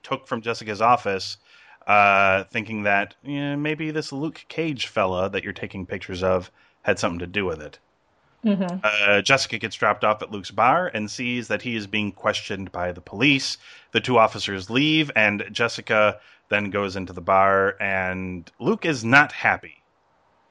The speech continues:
Speaker 2: Yeah.
Speaker 1: He wants to know why he has these pictures. She tells him that she was hired by the woman's who, uh,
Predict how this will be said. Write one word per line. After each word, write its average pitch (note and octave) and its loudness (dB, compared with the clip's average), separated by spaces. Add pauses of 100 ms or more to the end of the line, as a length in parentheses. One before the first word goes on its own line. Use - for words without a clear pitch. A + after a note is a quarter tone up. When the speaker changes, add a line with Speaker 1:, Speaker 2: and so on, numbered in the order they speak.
(140)
Speaker 2:
Yeah. F3+ -2
Speaker 1:
He D#3+ 0
wants A#2+ 0
to - -20
know A#2 4
why A#2 4
he A#2 -6
has G#2+ 0
these G2 -20
pictures. D#3 -4 (540)
She B3+ 4
tells C#3+ 0
him C3 2
that A#2 2
she - -4
was B2 -4
hired B2+ 0
by A2 2
the G2+ -8
woman's G#2 -2 (340)
who, A2 -4
uh, G2+ 2